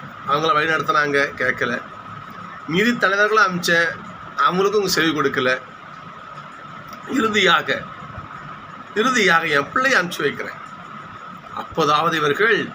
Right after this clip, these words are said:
மனம் மாற மாட்டார்களா? புரியுதுங்களா? என் பிள்ளையை அனுப்பிச்சு வைக்கிறேன்,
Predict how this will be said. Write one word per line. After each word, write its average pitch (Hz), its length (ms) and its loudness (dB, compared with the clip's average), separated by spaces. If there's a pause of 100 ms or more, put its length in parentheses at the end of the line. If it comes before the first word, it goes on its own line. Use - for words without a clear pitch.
(260)
மனம் 180 500 2
மாற 151 320 4
மாட்டார்களா? 123 880 2 (2500)
புரியுதுங்களா? 208 440 2 (200)
என் 220 160 0
பிள்ளையை 269 280 4
அனுப்பிச்சு 240 220 0
வைக்கிறேன், 170 440 2